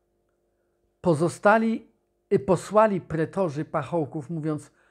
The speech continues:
'Zwolnij tych ludzi.'” Niesamowity Bóg. Zadziałał tak, że pretorzy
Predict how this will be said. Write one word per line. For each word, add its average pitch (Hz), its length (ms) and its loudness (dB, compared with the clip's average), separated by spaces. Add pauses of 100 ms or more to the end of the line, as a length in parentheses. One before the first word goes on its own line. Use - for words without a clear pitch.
(320)
'Zwolnij 196 680 2
tych 185 200 -4
ludzi.'” 117 460 -6 (2500)
Niesamowity 233 680 -2
Bóg. 220 420 0 (480)
Zadziałał 160 720 4
tak, 156 460 2 (400)
że 135 160 0
pretorzy 170 880 0